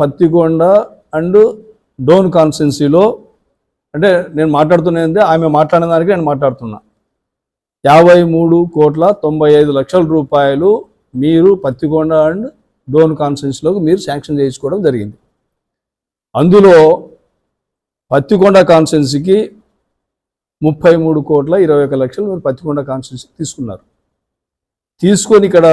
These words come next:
అసలు పాయింట్ ఇక్కడనే, ఈ పత్తికొండ కాన్స్టిట్యుయెన్సీలో ఐదు మండలాలు ఉన్నాయి. ఐదు మండలాలు ఉంటే కేవలం ఒకటే ఒక మండలానికి మీరు డబ్బులు కేటాయించడం జరిగింది. ఆ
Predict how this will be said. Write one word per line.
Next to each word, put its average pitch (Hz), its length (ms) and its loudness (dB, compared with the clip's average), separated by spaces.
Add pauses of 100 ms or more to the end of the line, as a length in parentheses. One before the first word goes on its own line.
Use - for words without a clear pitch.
(640)
అసలు 208 280 2
పాయింట్ 185 240 0
ఇక్కడనే, 156 320 0 (1300)
ఈ 180 180 2 (260)
పత్తికొండ 214 420 2
కాన్స్టిట్యుయెన్సీలో 175 800 0 (800)
ఐదు 175 280 4 (480)
మండలాలు 151 420 2
ఉన్నాయి. 123 260 -6 (1000)
ఐదు 180 300 4
మండలాలు 175 540 4
ఉంటే 175 120 2 (120)
కేవలం 202 440 4
ఒకటే 185 320 2
ఒక 185 160 2
మండలానికి 151 640 0
మీరు 147 300 2 (580)
డబ్బులు 147 300 -2
కేటాయించడం 143 680 -2
జరిగింది. 107 380 -6 (1300)
ఆ 147 80 4